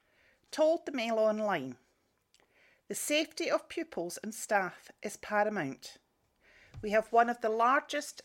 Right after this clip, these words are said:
and most comprehensive estate condition data collection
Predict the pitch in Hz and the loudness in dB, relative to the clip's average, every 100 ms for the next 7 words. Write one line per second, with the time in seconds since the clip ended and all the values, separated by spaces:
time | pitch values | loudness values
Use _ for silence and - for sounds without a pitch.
0 | - 202 208 208 - 277 349 - 226 196 | -8 -4 -4 -6 0 0 0 -2 -4 -4
1 | 190 - 180 _ - - - 262 - - | -4 -6 -8 _ -12 -10 -6 -6 -6 -10
2 | - 247 208 - 190 180 220 254 381 - | -10 -6 -4 -4 -6 -4 -2 -2 -4 -8
3 | 185 156 - - 170 | -2 -2 -4 -8 -10